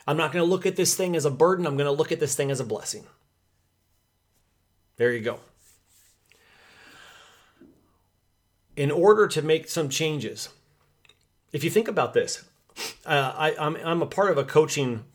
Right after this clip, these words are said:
program, and one of the topics that was brought up in business was immediately everyone's kinda looking at their, their, um, expenses and cutting the fat, right? Cutting the fat. And, um, which is smart, smart thing to do. I'm not, not, not knocking that at all.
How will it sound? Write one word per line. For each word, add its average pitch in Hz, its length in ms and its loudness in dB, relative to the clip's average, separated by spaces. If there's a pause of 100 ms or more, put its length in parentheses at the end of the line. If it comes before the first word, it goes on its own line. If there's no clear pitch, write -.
program, 113 640 2 (1080)
and 127 120 0
one 165 100 4
of 156 60 -2
the 143 60 2
topics 139 440 0
that - 100 -2
was 123 120 -4
brought 117 300 0
up 113 140 -2
in 110 120 -2
business 113 540 -4 (280)
was 123 580 -2 (320)
immediately 143 560 0
everyone's 143 320 2
kinda 135 180 0
looking 131 400 -2
at 120 180 -8
their, 113 400 4
their, 110 440 0
um, 101 240 -12
expenses 123 840 -4 (100)
and 120 220 -6
cutting 147 320 -2
the 120 80 -4
fat, 113 400 -4
right? 113 320 -6
Cutting 156 260 0
the 135 80 -4
fat. - 400 -12 (680)
And, 143 260 0
um, 120 320 0 (280)
which 151 160 2
is 135 100 2
smart, - 460 0
smart 180 220 2
thing 160 120 0
to 139 60 0
do. 120 160 -4 (140)
I'm 131 100 -6
not, 143 180 -2
not, 143 240 -2
not 139 480 -2
knocking 143 340 0
that 120 160 -2
at 113 80 -2
all. 123 300 0